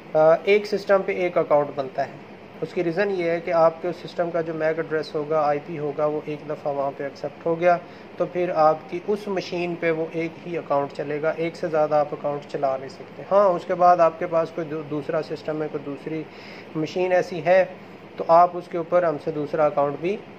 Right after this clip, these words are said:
ले सकते हैं, लेकिन वो approved account होगा, वो चलता रहेगा। एक और चीज़, आपके account में कोई problem आती है, तो उसके ज़िम्मेदार हम हैं, लेकिन शर्त ये होगी कि आप उसके ऊपर कोई,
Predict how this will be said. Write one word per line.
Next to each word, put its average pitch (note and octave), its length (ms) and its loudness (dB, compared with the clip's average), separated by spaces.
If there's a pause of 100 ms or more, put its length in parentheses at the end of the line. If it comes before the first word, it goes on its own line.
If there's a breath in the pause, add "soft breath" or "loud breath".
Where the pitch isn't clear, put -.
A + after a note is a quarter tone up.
ले E3+ 220 2
सकते E3 320 -4
हैं, D#3+ 80 0
लेकिन D#3 220 -2
वो D#3 120 -2
approved E3+ 420 -2
account F#3+ 360 2
होगा, F3+ 300 6
वो F3 180 4
चलता D3 420 0
रहेगा। C3+ 300 0 (1600 loud breath)
एक G3+ 140 6
और F#3 160 10
चीज़, C#3 220 -6 (240)
आपके F3+ 280 6
account G#3+ 300 0
में G#3+ 160 -2
कोई G#3+ 120 0
problem G3 420 2
आती G3 220 2
है, F#3+ 60 -4
तो F#3+ 60 -6
उसके F#3 200 -4
ज़िम्मेदार E3+ 600 4
हम C#3+ 160 -2
हैं, C3+ 280 -12
लेकिन F#3 440 0 (240)
शर्त F3 300 2
ये F3+ 160 -2
होगी F3 260 2
कि F3+ 100 -2
आप D#3 240 6
उसके D#3 240 -4
ऊपर D#3+ 520 -2
कोई, E3+ 380 -2